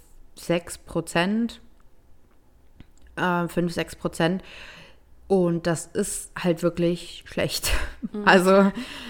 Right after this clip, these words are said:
Speaker 1: ähm,
Speaker 2: Hast
Speaker 1: das
Speaker 2: du zufällig
Speaker 1: Beste
Speaker 2: auch eine Vergleichszahl?
Speaker 1: Ja, ja.
Speaker 2: Ah, okay.
Speaker 1: Ähm, zum Be-, zum Vergleich, äh, die Spiele davor, äh, die W-M-Spiele davor im Jahr zweitausendachtzehn, zweitausendvierzehn, zweitausendsechs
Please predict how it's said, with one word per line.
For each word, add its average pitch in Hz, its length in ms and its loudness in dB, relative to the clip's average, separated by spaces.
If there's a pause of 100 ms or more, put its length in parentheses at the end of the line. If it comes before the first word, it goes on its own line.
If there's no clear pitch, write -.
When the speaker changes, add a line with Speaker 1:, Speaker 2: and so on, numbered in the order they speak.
(960)
Speaker 1:
ähm, 165 640 2 (180)
Speaker 2:
Hast 226 160 -2
Speaker 1:
das 170 100 2
Speaker 2:
du 233 60 2
zufällig 220 360 4 (100)
Speaker 1:
Beste 202 160 4
Speaker 2:
auch 220 60 4
eine 226 140 0
Vergleichszahl? 226 1040 -6 (680)
Speaker 1:
Ja, 156 160 2
ja. 143 200 -2
Speaker 2:
Ah, 170 420 2
okay. 165 60 -2
Speaker 1:
Ähm, 160 200 -6 (720)
zum - 160 -8
Be-, 170 200 2 (100)
zum 180 220 -8
Vergleich, 165 880 0
äh, 160 540 -2 (180)
die 165 140 -8 (960)
Spiele 180 400 0
davor, 175 560 0
äh, 165 160 4
die 165 220 0
W-M-Spiele - 1500 -2
davor 175 460 0
im 170 120 -4
Jahr 160 140 -2
zweitausendachtzehn, 165 720 -2
zweitausendvierzehn, 165 800 -4
zweitausendsechs 160 1300 -4